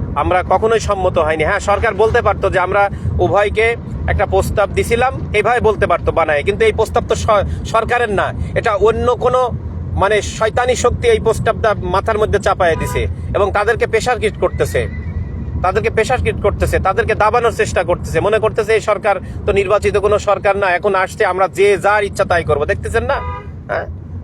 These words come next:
এক, এক শ্রেণী যে আন্দোলন করতেছে, তার হচ্ছে রিক্সার ইয়ে নেই, এ, পায়ে, পাও, পায়ের পাও, পাও রিক্সা। আর এক শ্রেণী যে আবার আন্দোলন করতেছে, তার ইঞ্জিন আলা রিক্সা। মানে, যার যা, ফকির যাই আন্দোলন করতেছে, মনে করছে যে যার যা করি, মনে করছে করে নি, মানে,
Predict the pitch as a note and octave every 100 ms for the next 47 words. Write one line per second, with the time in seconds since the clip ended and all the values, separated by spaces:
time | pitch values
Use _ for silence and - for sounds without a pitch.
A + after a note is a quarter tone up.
0 | - - - - - - - - F#3 G3+
1 | F#3+ G#3 - A3+ A3+ A3+ G#3+ G#3 A3 G#3
2 | A3 - A3+ A#3+ C4+ - - - - -
3 | - G#3 G3+ G3+ - G3+ G3 - G#3+ G3
4 | E3 F#3 F#3+ F3+ C#3 - - - - -
5 | - - - - D3+ D#3 G#3+ G#3+ G3 A3
6 | G3+ G3 G#3 G3 - - G#3 G3 G3+ G#3+
7 | G#3 G3 - C3 A#2 - - F#3+ B3+ -
8 | B3+ A#3+ A#3+ A#3 A3+ A3+ A3+ A3 E4+ -
9 | A3 B3+ - - A#3 G#3+ A#3 G#3+ G3+ F#3+
10 | F3+ E3+ - - - - A#3 A3+ B3 B3
11 | B3+ C4 B3+ G#3 A3 G3+ - - - A#3
12 | A#3 B3+ A#3+ A#3+ A#3 A3 A3 G#3 G#3 E3+
13 | F3+ G#3+ A3 A#3 A#3+ A#3 F#3+ A#3 - A3
14 | A3+ G3+ A3 G#3 G#3+ G3+ G3 G3+ G3+ -
15 | G3 F#3+ F3 F#3